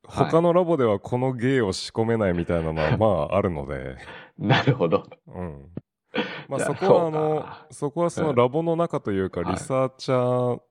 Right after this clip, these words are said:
Speaker 2: その、なんていうんですか、
Speaker 1: はい。
Speaker 2: こう、個別のリサーチャーの中で再現性が取れるなら、
Speaker 1: はい。
Speaker 2: まあ、良いという。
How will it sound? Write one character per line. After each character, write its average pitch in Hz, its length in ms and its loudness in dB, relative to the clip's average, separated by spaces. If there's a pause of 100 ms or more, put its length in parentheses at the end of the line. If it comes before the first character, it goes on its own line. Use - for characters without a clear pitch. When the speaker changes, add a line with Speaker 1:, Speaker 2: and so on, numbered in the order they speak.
(280)
Speaker 2:
そ 113 120 -2
の、 104 100 -2
な 107 120 2
ん - 20 2
て 78 60 -8
い - 0 -
う - 60 -10
ん - 20 -
で - 20 -8
す - 80 -20
か、 85 60 -10
Speaker 1:
は - 80 -10
い。 - 60 -16
Speaker 2:
こ - 100 -8
う、 - 20 -6
個 - 160 0
別 147 260 4
の 151 120 2
リ 135 100 0
サ 139 240 0
ー 139 60 -2
チ - 100 -6
ャ 139 80 2
ー - 20 2
の 131 120 0
中 135 240 0
で 85 260 2
再 101 280 0
現 98 240 -4
性 101 180 0
が 95 100 -2
取 98 160 -4
れ 98 80 -2
る 95 60 -2
な 87 100 -2
ら、 76 80 -2
Speaker 1:
は 78 40 -4
い。 85 40 -2
Speaker 2:
ま 95 80 4
あ、 85 80 2
良 87 180 2
い 82 80 0
と 76 120 -6
い 67 120 -8
う。 104 220 -14